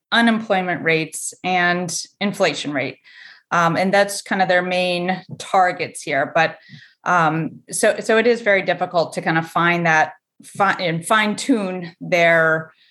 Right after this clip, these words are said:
uh, approach here. But, um, it does seem that, you know, they started at least early enough where, you know, we, we won't see maybe huge increases like we did in nineteen seventy-nine, nineteen eighty, um,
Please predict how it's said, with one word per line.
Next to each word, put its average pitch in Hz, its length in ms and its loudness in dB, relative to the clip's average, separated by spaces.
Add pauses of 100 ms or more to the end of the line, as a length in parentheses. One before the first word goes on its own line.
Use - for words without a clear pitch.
(140)
uh, 165 240 0
approach 170 600 -2
here. 139 340 -2
But, 160 280 0
um, 160 400 0 (400)
it 214 200 0
does 220 260 2
seem 202 220 -4
that, 170 260 0 (140)
you 185 80 -6
know, 165 120 2
they 175 140 2
started 202 440 2
at 185 180 -2
least 208 280 0
early 214 280 4
enough 175 640 0
where, 165 640 2 (260)
you 165 80 -8
know, 147 100 -4
we, 160 280 -6
we 175 100 -4
won't 165 320 -2
see 160 400 -4 (400)
maybe 165 260 -2
huge 247 520 0
increases 180 720 0
like 170 300 2
we 175 100 -4
did 165 220 2
in 165 100 0
nineteen 165 340 0
seventy-nine, 165 600 0
nineteen 156 420 -4
eighty, 170 540 0 (500)
um, 160 480 0